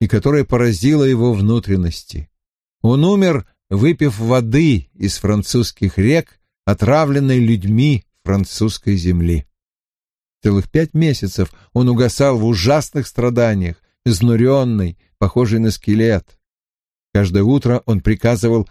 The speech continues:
открывать двери своей опочивальни в аббатстве Лонгшан, куда велел перевести себя, и разрешал всем прихожанам подходить к своему ложу и говорил им: «Смотрите,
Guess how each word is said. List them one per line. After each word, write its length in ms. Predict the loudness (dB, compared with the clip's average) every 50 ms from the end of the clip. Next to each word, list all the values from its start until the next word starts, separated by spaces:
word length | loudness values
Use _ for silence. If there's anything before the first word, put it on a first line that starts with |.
| _ _ -6
открывать 500 | -6 -4 -2 0 0 2 2 0 0 -2
двери 440 | -2 0 2 4 2 2 2 0
своей 440 | -2 -4 -2 -2 0 2 2 0 0
опочивальни 880 | -2 -4 -4 -4 -4 -4 -2 -2 0 0 2 2 2 2 0 0 0 0
в 80 | 0
аббатстве 800 | 0 0 0 0 0 0 -2 -4 -10 -8 -2 -2 0 0 -2 -4 _ _ -4
Лонгшан, 680 | -2 0 2 2 0 -2 -2 -2 -2 0 0 0 -4 -6 -10 _ _ _ _ _ _ -2
куда 180 | 0 2 2
велел 300 | 2 2 2 2 0 0
перевести 560 | 0 0 0 2 2 0 0 -2 -2 -2 -2 -2
себя, 400 | 0 -2 -2 0 0 -2 -2 -6 _ _ _ _ _ _ -2
и 60 | 0
разрешал 500 | 0 2 2 2 0 0 0 0 0 -2
всем 480 | -2 -4 -6 -2 0 0 2 2 0 0
прихожанам 760 | 0 -2 0 0 0 0 0 0 0 0 0 0 0 -2 -4 -6 _ _ -4
подходить 580 | -4 -2 -2 0 -2 0 2 2 0 0 -2
к 40 | -4
своему 360 | -4 -2 0 0 2 2 2
ложу 560 | 2 2 2 2 2 2 0 -2 -2 -4 -4 _ _ _ _
и 80 | -2 0
говорил 540 | 2 2 2 2 2 2 2 2 2 2 2
им: 240 | 0 0 -2 -6 -12 _ _ _ _ _ _ _ _ _ _ _ _ _ _ _
«Смотрите, 840 | -18 -10 -4 -2 -2 0 2 2 2 2 2 0 -2 -4 -4 -6 -6